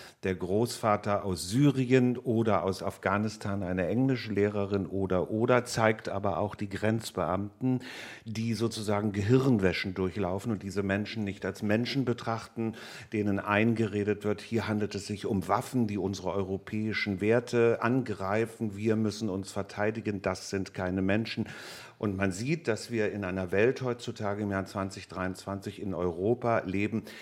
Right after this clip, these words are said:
in dem der Faschismus, in dem faschistisches, menschenverachtendes Gedankengut absolut vorhanden ist. Das ist keine Randerscheinung, sondern das ist ja, wenn wir auch auf die europäischen Gesellschaften schauen, ein Trend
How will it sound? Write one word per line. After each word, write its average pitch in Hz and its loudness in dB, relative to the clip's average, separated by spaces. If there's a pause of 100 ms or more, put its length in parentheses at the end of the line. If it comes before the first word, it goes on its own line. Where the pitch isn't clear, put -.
(180)
in 98 -4
dem 113 6
der 104 -2
Faschismus, 101 2
in 90 -4
dem 98 -4
faschistisches, 117 -6
menschenverachtendes 98 -4
Gedankengut 101 -2 (800)
absolut 107 -2
vorhanden 90 -6
ist. 73 -8
Das 90 -6
ist 95 -10
keine 95 2
Randerscheinung, 87 4
sondern 95 0
das 95 -2
ist - -6
ja, 104 -2
wenn 98 -2
wir 90 0
auch 98 -4
auf 95 -4
die 110 -2
europäischen 98 -4
Gesellschaften 98 -2
schauen, 98 -4
ein 85 -2
Trend 107 0